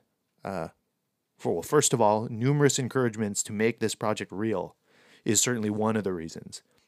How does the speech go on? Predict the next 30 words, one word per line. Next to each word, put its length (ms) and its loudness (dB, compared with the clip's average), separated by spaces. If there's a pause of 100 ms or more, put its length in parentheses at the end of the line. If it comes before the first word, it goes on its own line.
(140)
But 140 -6
this 140 2
project 460 4
is 200 0
trying 380 0
to 100 -2
say 180 -2
something 360 -4
substantial 680 -2
for 160 -4
my 140 -4
peoples, 560 -4 (560)
people 240 -2
who 160 0
actually 340 -4
give 140 -6
a 60 -4
shit 200 -6
what 160 -4
I 80 -4
have 140 -8
to 120 -10
say. 400 -4 (720)
Um, 320 -8 (260)
and 160 -8
we 100 -8
have 180 -4
really 260 -4
great 200 -2
conversations. 720 -6